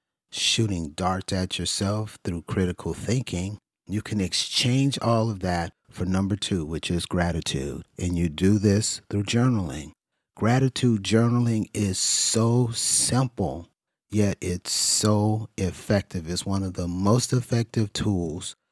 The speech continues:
that you can use to break the cycle of negative thinking or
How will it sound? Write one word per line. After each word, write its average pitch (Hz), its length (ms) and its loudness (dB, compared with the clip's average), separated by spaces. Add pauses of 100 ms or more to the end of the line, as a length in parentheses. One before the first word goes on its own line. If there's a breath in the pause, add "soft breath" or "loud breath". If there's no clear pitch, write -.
(180)
that 78 140 -6
you 95 180 0
can 107 220 -2
use 87 640 -2 (160)
to 95 100 -4
break 92 360 0
the 110 100 -2
cycle 92 500 -4
of 90 160 -16
negative 90 360 -4
thinking 127 580 -2
or 104 440 0